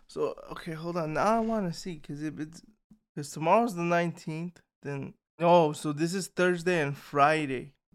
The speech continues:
right? Because tomorrow's the nineteenth. Wait, tomorrow's already Wednesday. No, it is Saturday. Then I am right.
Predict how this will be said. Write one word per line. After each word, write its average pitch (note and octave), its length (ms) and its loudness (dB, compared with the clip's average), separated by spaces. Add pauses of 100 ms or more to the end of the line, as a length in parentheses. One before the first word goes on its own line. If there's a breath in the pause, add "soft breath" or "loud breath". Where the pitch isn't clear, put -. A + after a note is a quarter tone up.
(1040)
right? F#3 280 -6 (280)
Because C#3+ 300 -12
tomorrow's E3 380 -2
the F3+ 40 -8
nineteenth. E3 640 -4 (160)
Wait, C#3+ 260 -10
tomorrow's D#3 500 -6
already D3+ 340 -6 (120)
Wednesday. C#3 640 -10 (180)
No, D#3+ 260 2
it F3 140 2
is A3 180 0
Saturday. D3 680 0
Then D3 240 -8
I D3+ 120 -2
am E3+ 240 -4
right. - 180 -16